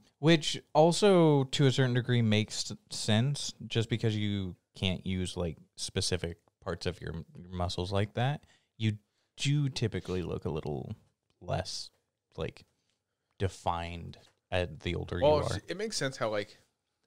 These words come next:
Speaker 2: thin she is. I don't know.
Speaker 1: Mm-hmm.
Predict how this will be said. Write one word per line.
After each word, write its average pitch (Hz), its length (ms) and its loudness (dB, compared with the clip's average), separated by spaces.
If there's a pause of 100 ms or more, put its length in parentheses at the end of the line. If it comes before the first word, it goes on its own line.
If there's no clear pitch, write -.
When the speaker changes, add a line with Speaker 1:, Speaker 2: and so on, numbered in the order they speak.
(540)
Speaker 2:
thin 151 360 -14
she 170 360 -6
is. 180 260 -8
I 143 80 -4
don't 123 180 -4
know. 147 140 2
Speaker 1:
Mm-hmm. 92 200 -4